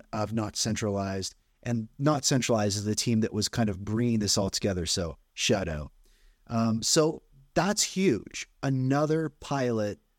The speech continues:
leveraging these technologies built on Hedera. It's wild. It is truly wild, guys. Um, I also wanted to talk about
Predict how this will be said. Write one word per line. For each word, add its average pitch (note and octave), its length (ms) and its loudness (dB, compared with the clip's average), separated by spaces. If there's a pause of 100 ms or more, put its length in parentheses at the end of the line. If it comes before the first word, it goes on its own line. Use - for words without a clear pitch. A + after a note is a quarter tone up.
(960)
leveraging C3 880 2 (580)
these C3 220 4
technologies C3 720 2
built A#2+ 320 0
on A#2+ 140 2
Hedera. G#2+ 460 0
It's - 140 -14
wild. G#2+ 480 -2
It C3+ 140 0
is C3+ 140 0
truly B2 300 0
wild, E2+ 340 -4
guys. C#2 320 -10 (560)
Um, A2+ 560 0 (160)
I C3+ 80 0
also F3+ 320 4
wanted E3 260 2
to C3+ 80 -4
talk B2+ 440 -2
about A2+ 720 0